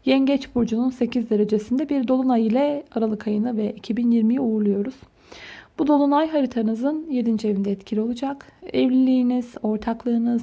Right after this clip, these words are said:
ikili ilişkilerinizle alakalı bir tamamlanma, bir karar, bir kapanış, belki birçoğunuz için bitiş veya, e, dönüşüm evresi söz konusu olabilir.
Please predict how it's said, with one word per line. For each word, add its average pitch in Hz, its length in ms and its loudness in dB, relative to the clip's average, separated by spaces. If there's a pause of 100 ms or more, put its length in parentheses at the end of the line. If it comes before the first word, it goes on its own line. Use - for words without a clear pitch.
ikili 233 220 -2
ilişkilerinizle 220 540 0
alakalı 214 420 -2
bir 220 100 0
tamamlanma, 214 760 0 (440)
bir 226 140 0
karar, 214 580 -2
bir 220 100 -4
kapanış, 208 680 -4
belki 202 260 -4
birçoğunuz 208 400 -2
için 202 300 -2
bitiş 208 420 -8 (760)
veya, 214 480 0
e, 208 60 2 (720)
dönüşüm 214 560 2 (220)
evresi 208 440 2
söz 208 280 -4
konusu 202 340 -4
olabilir. 208 420 -2